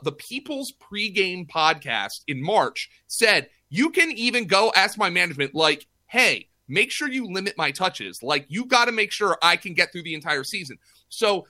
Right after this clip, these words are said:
they wa-, don't want Austin Eckler to get three hundred touches. But here's the, here's the bottom line. I'm not worried about Eckler. Like, we, he's incredibly efficient.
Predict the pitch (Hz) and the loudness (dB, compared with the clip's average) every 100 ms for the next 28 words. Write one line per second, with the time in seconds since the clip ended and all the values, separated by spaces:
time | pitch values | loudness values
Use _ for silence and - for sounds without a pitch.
0 | _ 143 302 370 254 220 175 226 - 190 | _ 2 2 2 -4 -4 2 0 0 -2
1 | 202 175 180 - 160 156 139 135 139 147 | -2 0 -2 0 0 0 -2 -2 -4 -4
2 | 143 143 127 - 120 - 139 _ 214 160 | -6 -6 -8 -6 -6 -6 -20 _ 2 2
3 | - _ _ - 262 254 156 202 262 185 | 0 _ _ -2 -2 -4 -10 -6 -4 0
4 | 175 131 95 - 202 285 330 302 - 139 | 0 0 -10 -2 2 2 4 2 0 -2
5 | 175 185 165 147 139 135 139 - 123 127 | 2 2 0 -4 0 2 2 0 -2 -2
6 | 151 156 - _ _ - 117 _ _ _ | -2 -2 -4 _ _ -6 -6 _ _ _
7 | _ _ 175 165 220 160 240 190 220 202 | _ _ -10 -4 -4 -2 -4 -2 -4 -4
8 | - 190 240 214 233 196 - 151 - 165 | 0 2 2 0 0 0 0 -4 -2 -4